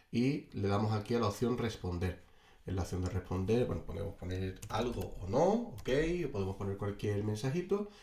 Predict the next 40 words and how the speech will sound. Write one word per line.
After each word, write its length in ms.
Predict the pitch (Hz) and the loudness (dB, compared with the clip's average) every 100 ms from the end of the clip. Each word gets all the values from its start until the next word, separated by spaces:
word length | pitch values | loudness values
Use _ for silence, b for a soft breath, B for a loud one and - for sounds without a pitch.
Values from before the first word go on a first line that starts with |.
| B | B
y 60 | - | -4
tenemos 320 | 110 104 110 | 0 2 4
la 80 | 117 | 2
opción 220 | 113 135 | 2 2
de 100 | 107 | 2
rechazarla 760 | 110 127 160 151 175 202 220 - - | 0 0 -2 0 0 0 -4 -8 -4
o 100 | - | -2
de 80 | 92 | -2
aceptarla. 460 | - - - - - - b b b b b b - | -4 -10 -12 -18 -20 -20 b b b b b b -14
En 80 | 92 | -14
este 180 | - | -10
caso 240 | - 107 - | -6 -6 -6
la 60 | |
aceptamos 640 | - - - 175 180 196 226 - - - - | -8 -8 -2 2 4 4 0 -4 -20 -20 -14
y 120 | - | -6
ahora 160 | 104 92 | -4 -2
vamos 260 | 92 95 95 | -2 -2 -2
a 80 | |
ver 400 | 95 104 101 - - | 0 0 -2 -8 -12
que 220 | - 110 156 | -2 0 2
esa, 440 | - 160 180 190 B B B B B B | 0 -2 -2 -4 B B B B B B
que 120 | - 98 | -4 0
era 360 | 98 92 - - | 2 2 -2 -4
la 180 | 92 | -4
que 100 | 92 | -4
teníamos 380 | 95 95 95 95 | -4 -2 0 2
aquí 160 | 95 101 | 0 0
al 80 | 98 | 0
final, 300 | 135 156 165 | 4 4 4
está 240 | - 120 | 4 4
aceptada, 500 | 113 107 - 135 156 | 4 0 2 4 4
pero 120 | 139 | 2
aceptada 540 | 131 143 156 156 170 - | 2 2 4 4 2 4
por 260 | 143 127 | 4 6
mí, 240 | 110 95 - | 2 0 -2
no 200 | 107 98 | -2 -2
por 120 | 101 | 0
el 100 | 101 | -2
tutor, 340 | 101 120 135 | 0 2 2
como 480 | - 95 92 - - | 2 -2 -2 -4 -12